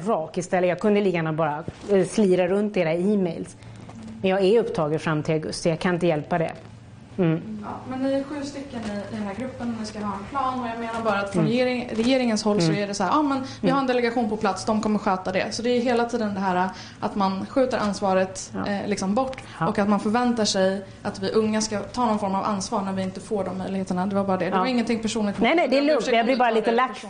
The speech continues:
Speaker 1: för att, eh, för att jag, jag har varit på L S U många gånger och pratat. Om jag säger att jag inte kan på en lunch, då får man ju liksom ta det lite grann. Men jag kommer öpp-, försöka öppna så många forum som möjligt. Jag säger inte det här för att lägga över det här på någon.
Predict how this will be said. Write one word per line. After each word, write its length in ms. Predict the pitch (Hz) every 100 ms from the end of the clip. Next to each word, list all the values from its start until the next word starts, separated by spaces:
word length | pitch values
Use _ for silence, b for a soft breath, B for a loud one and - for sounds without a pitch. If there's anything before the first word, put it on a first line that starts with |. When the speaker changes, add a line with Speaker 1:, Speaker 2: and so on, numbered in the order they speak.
| 208 190 180 -
Speaker 1:
för 120 | 185
att, 100 | 175
eh, 60 | 170
för 80 |
att 100 | 175
jag, 200 | 190 202 202
jag 200 | 202 214
har 140 | 214 196
varit 340 | 196 175 190
på 80 | 190
L 100 | 175
S 100 | 170
U 40 |
många 240 | 170 165 170
gånger 340 | 160 170 175 B B B -
och 100 | 202
pratat. 480 | 190 156 - 165 165 B B -
Om 100 | 190
jag 100 | 190
säger 240 | 214 190
att 80 | 185
jag 80 | 185
inte 120 | 170
kan 360 | 170 208 185 170
på 160 | - 180
en 120 | 165
lunch, 260 | 185 165 -
då 100 | 170
får 120 | 185
man 100 | 170
ju 60 | 165
liksom 240 | 165 156
ta 240 | - 175 156
det 180 | 170 - -
lite 220 | - 175 170
grann. 160 | 175 - B B B B B B B -
Men 180 | 214 233
jag 260 | 233 254 247
kommer 220 | 254 240
öpp-, 160 | 233 -
försöka 380 | 233 220 220
öppna 220 | 220 - 180
så 120 | 190
många 200 | 175 170
forum 340 | 190 165 160
som 160 | 160 175
möjligt. 540 | 170 160 202 160 -
Jag 440 | 175 170 185 196 185
säger 180 | 202 175
inte 200 | 170 170
det 40 |
här 60 | 156
för 120 | 170
att 60 |
lägga 340 | 170 165 170 175
över 280 | 202 190 170
det 60 |
här 120 | 151
på 120 | 151 165
någon. 300 | 147 170